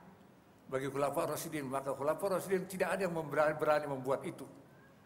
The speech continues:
Seluruhnya kegiatan, termasuk politik, termasuk komando perang, dari masjid.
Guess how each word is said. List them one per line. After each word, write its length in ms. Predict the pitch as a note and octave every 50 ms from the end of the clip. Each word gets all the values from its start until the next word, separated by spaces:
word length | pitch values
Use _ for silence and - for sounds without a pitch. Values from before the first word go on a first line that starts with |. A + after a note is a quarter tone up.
| - - - - -
Seluruhnya 560 | - E3+ D3 D3 D#3+ A3 B3 A3+ A3 - -
kegiatan, 480 | F#3 D#3+ D#3 D#3 E3 D3+ - D3+ C#3+ -
termasuk 480 | G#3 G#3 C3+ E3 D#3+ - G3 F#3+ -
politik, 560 | - G3+ G#3 G#3 G3+ G3+ - G#3+ G3 - -
termasuk 480 | E3+ D3 D#3+ E3+ D#3+ - F#3+ F3+ F#3 -
komando 480 | - F3+ F3 D#3+ F3 G3 A3 G3+ F#3 F#3
perang, 240 | - E3 D3 - - - - - - - - - - - - C3
dari 400 | C3+ C#3 D3 C#3+ C#3 D3+ D#3 D#3+ D3
masjid. 480 | C#3+ C#3+ C3+ - - - - C3+ C#3+